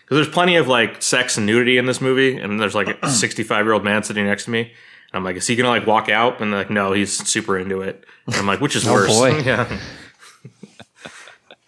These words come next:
Speaker 2: Woof.
Speaker 1: Yeah. But yeah, it's an excellent movie. Uh, Poor Things. It'll probably, I think it's a Fox movie, so it'll probably be on Hulu, uh, when it comes to streaming. So.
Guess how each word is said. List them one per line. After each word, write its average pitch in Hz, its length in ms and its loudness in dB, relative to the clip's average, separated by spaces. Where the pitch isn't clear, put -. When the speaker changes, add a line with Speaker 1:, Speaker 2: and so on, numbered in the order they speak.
Speaker 2:
Woof. 123 600 0
Speaker 1:
Yeah. 101 300 -2
But 165 80 4
yeah, 120 160 2
it's - 140 -16
an 131 60 0
excellent 120 260 0
movie. 104 260 -2
Uh, - 220 -14
Poor 123 320 2
Things. 95 400 -8
It'll 101 100 -10
probably, 120 240 0
I 139 40 0
think 180 120 4
it's 160 100 0
a 123 60 4
Fox - 640 0
movie, 185 380 0
so 110 100 -8
it'll 107 80 -4
probably 131 200 4
be 123 100 4
on 107 160 4
Hulu, 151 840 2
uh, 123 40 0
when 123 140 -2
it 120 140 -6
comes 123 260 -6
to 131 60 -10
streaming. 135 440 -10
So. - 260 -18